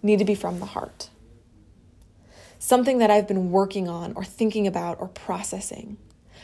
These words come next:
I no longer want to post for the sake of posting because I have to get a post out that day.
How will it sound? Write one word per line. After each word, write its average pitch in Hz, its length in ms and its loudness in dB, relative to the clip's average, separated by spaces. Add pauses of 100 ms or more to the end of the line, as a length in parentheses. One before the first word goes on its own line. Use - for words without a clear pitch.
(160)
I - 60 2
no 277 160 8
longer 285 300 6
want 240 200 4
to - 60 -12
post 202 420 2
for - 100 -6
the 190 80 -2
sake 185 260 -2
of 185 100 -10
posting - 480 -2
because - 220 -6
I - 60 -6
have - 340 -10
to 175 80 -2
get 180 120 -2
a - 40 -4
post - 260 -4
out - 160 -10
that - 160 -16
day. - 300 -14